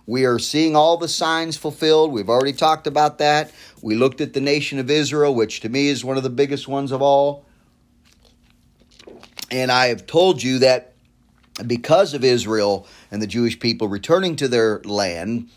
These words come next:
that to me sets the final piece of the puzzle in place for the rapture to take place. Now,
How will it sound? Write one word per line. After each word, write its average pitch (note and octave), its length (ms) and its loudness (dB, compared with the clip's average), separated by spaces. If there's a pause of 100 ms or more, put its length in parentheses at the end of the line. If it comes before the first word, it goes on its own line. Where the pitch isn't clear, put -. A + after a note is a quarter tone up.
(120)
that D#3+ 380 0 (280)
to A#2 100 -6
me B2+ 420 0
sets B2 380 -2
the G#2+ 120 -8
final D3+ 520 -4
piece - 480 -10
of A#2+ 80 -12
the A#2+ 80 -6
puzzle A#2 480 -2
in G2+ 80 -6
place A2 640 -4 (480)
for A2 180 2
the A2 80 2
rapture A2+ 480 0
to F#2+ 80 -8
take F#2 340 -6
place. C3 520 -2
Now, A#2+ 320 0